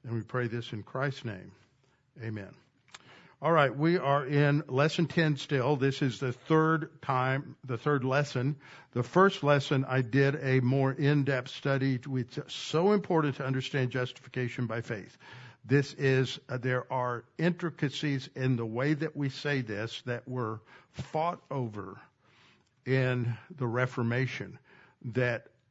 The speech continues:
how these things were stated were a matter of life and death, truly, for hundreds of believers. And some who, um,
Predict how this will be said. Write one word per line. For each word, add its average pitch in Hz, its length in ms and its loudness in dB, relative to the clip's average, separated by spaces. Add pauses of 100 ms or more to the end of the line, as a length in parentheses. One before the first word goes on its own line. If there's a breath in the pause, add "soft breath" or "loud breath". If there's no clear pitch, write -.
(340)
how 156 640 0
these 143 400 0
things 139 460 0
were 123 180 -4
stated 139 840 -6 (520 loud breath)
were 123 140 2
a 117 60 2
matter 123 360 2
of 113 220 -8
life 127 540 -2 (100)
and 110 240 -4
death, 123 380 -4
truly, 123 480 2
for 117 400 -4
hundreds 110 1040 -2 (500 loud breath)
of 117 220 -4
believers. 123 560 -4 (600 soft breath)
And 120 540 0
some 147 400 0
who, 131 480 0 (460 loud breath)
um, 107 500 -8